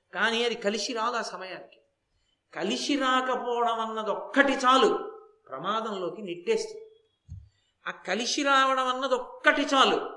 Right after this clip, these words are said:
ప్రమాదంలోంచి గట్టెక్కించేస్తుంది. ఈ కలిసి రావడం, కలిసి రాకపోవడం అన్నవి దేవతానుగ్రహాలు.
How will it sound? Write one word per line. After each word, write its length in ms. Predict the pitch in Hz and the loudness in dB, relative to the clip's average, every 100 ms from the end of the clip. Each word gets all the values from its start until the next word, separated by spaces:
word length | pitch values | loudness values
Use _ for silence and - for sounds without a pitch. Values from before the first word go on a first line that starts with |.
| - - _ _ _ - | -16 -20 _ _ _ -8
ప్రమాదంలోంచి 720 | 151 214 233 220 196 180 196 | -2 0 0 -2 -4 -6 -8
గట్టెక్కించేస్తుంది. 1000 | 175 175 202 - 208 - 180 - - _ _ _ _ - | -10 -4 -4 -4 -6 -10 -12 -12 -18 _ _ _ _ -12
ఈ 240 | 190 208 - | -8 -8 -4
కలిసి 340 | 196 233 - | -4 -4 -4
రావడం, 680 | 220 180 196 240 262 277 277 | -4 0 2 2 2 0 0
కలిసి 300 | 233 233 240 | -2 -2 -4
రాకపోవడం 680 | 185 190 220 254 262 269 269 | -2 -2 0 -2 0 0 2
అన్నవి 920 | 254 254 269 262 196 196 247 285 277 | 0 0 0 0 0 -2 -4 -8 -8
దేవతానుగ్రహాలు. 1000 | 135 170 208 233 220 190 156 - - - | -4 -2 -2 -4 -4 -6 -8 -10 -12 -16